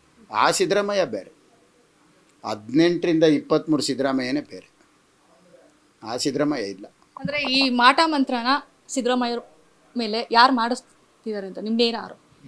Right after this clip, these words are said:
Speaker 1: ಇನ್ಯಾರು ಮಾಡ್ತಾರೆ? ಡಿ ಕೆ ಶಿವಕುಮಾರೇ ಮಾಡೋದು. ಕೋಣ ಬಲಿ ಕೊಡೋದು,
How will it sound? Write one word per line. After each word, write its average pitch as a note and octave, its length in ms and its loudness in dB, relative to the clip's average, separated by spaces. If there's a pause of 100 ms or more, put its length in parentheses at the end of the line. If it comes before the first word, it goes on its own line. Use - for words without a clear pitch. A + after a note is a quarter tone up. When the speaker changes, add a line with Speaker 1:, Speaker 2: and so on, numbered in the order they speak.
(100)
Speaker 1:
ಇನ್ಯಾರು F3 380 6
ಮಾಡ್ತಾರೆ? G#2+ 640 0 (100)
ಡಿ E3 120 8
ಕೆ E3 160 4
ಶಿವಕುಮಾರೇ D3 420 4
ಮಾಡೋದು. G2+ 400 -4 (580)
ಕೋಣ C3+ 260 4
ಬಲಿ B2+ 260 0
ಕೊಡೋದು, B2 440 -2